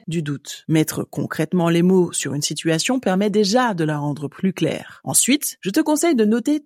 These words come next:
toutes les options qui s'offrent à toi face à ce choix. Oui, je sais, tu risques de ne pas connaître toutes les situations, les options à ce moment-là, mais à part contacter Madame Irma, peu de chances que tu connaisses l'avenir, donc faisons avec les données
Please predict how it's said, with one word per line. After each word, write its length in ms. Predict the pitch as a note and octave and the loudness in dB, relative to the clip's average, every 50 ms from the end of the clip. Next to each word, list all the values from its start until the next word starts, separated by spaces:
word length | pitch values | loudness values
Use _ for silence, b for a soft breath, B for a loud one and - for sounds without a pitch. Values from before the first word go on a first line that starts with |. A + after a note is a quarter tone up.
| _ _ | _ _
toutes 380 | - F4+ G#4+ A#4 - - - - _ | 0 0 0 0 -2 -10 -16 -12 _
les 360 | F3 D#3+ E3 E3 D3+ - A3+ | -4 -2 -2 0 0 2 2
options 560 | D4 D#4 - - - - - D#4 E4+ E4+ D4+ D4 _ | 2 0 0 -2 -2 0 0 2 2 0 0 -2 _
qui 120 | - - | -10 -6
s'offrent 540 | E3+ - - - A3+ A#3+ C4 - - - - _ | -4 -2 0 0 0 0 0 -4 -8 -14 -10 _
à 140 | - G#3 G#3+ | -4 -2 -2
toi 340 | - - B3 A3+ G#3 G#3 - _ _ | -2 -2 -2 -2 -2 -4 -8 _ _
face 380 | - - F#3 F#3 G3+ - - - | -4 -2 -2 -2 -2 -4 -6 -6
à 120 | - - D3 | -8 -8 -6
ce 140 | - - A#3 | -4 -2 -2
choix. 360 | A#3 - - G3 E3+ E3+ F#3+ - | -4 -2 -2 -4 -4 -4 -4 0
Oui, 120 | A#3 C4 | 0 2
je 120 | A#3+ D4 | 2 2
sais, 240 | C#4+ - G#3+ E3 D#3+ | 2 2 2 2 2
tu 120 | D#3+ - F#3 | 0 0 0
risques 240 | F#3+ G#3 - - | 0 0 0 0
de 120 | G3+ F3 F3+ | 0 0 2
ne 140 | E3+ E3+ D#3+ | 0 0 0
pas 280 | - F3 E3+ F3 F3+ | 2 2 2 2 2
connaître 560 | F3 - E3+ E3 D#3+ E3 E3+ F3 - - D#3+ | 0 0 0 0 2 0 0 -2 -2 -2 -4
toutes 280 | D#3 D#3 - E3+ E3 - | -4 -4 -6 -8 -6 -4
les 300 | E3+ D#3+ D#3+ D#3 D#3 D#3 | -2 0 0 2 2 0
situations, 680 | D#3 - - D#3 - - D3+ D3 D3 - - D3+ D3+ D#3 | 0 -2 -4 -4 -4 -4 -2 -2 -4 -6 -6 -4 -2 0
les 220 | D3+ D3+ D3 D3 | 0 0 0 0
options 480 | D3+ D3 - - - - D3+ C#3+ D3 D3+ | -2 -2 -4 -8 -8 -8 -6 -6 -4 -4
à 80 | D#3 | -4
ce 140 | D#3+ - - | -6 -6 -4
moment-là, 420 | D3+ D3 D3+ D3+ C#3+ C3 - - - | -4 -4 -4 -4 -6 -8 -8 -6 -2
mais 340 | E3 E3+ E3+ G#3 A3+ - _ _ _ | 0 2 2 2 0 -2 _ _ _
à 140 | - D3+ D#3+ | -2 -2 0
part 260 | - - A#3 B3+ - | 2 2 2 2 0
contacter 460 | - C4+ B3 - B3+ - _ - F3+ | -2 0 2 2 0 -2 _ -4 -4
Madame 360 | D3 D3 D3 D3+ D#3 D3+ D3+ - - | -2 -2 -2 0 0 0 -2 0 0
Irma, 360 | F3 E3+ E3+ G3 A3+ C4 E4 - | 0 2 4 4 2 2 0 0
peu 140 | - C#4 C#4+ | 0 0 2
de 100 | B3+ C#4+ | 4 4
chances 440 | C#4 - - B3+ B3+ - - - - _ _ | 4 4 2 2 0 0 -2 -4 -4 _ _
que 80 | - D3+ | -6 -6
tu 180 | D3 - - | -6 -6 -10
connaisses 360 | - - D3+ D#3+ E3 F3 - | -6 -4 -2 -2 0 -2 0
l'avenir, 520 | - F3+ F#3+ F#3+ F#3+ G3 G3+ A3 B3+ C#4 B3 | 2 2 2 4 4 4 4 4 2 2 0
donc 280 | F#3+ E3+ G3+ A3 A3 - _ | 0 2 2 0 0 -4 _
faisons 360 | - - G3 F#3+ F3 F#3+ G#3 | -8 -2 -2 0 0 2 0
avec 240 | G3 E3 E3+ E3 - | 0 0 -2 -2 -2
les 100 | D#3 D3+ | -4 -2
données 500 | C#3 E3 E3 E3 E3+ F#3 G3+ A#3+ B3+ | -2 0 0 0 0 0 -2 -2 -4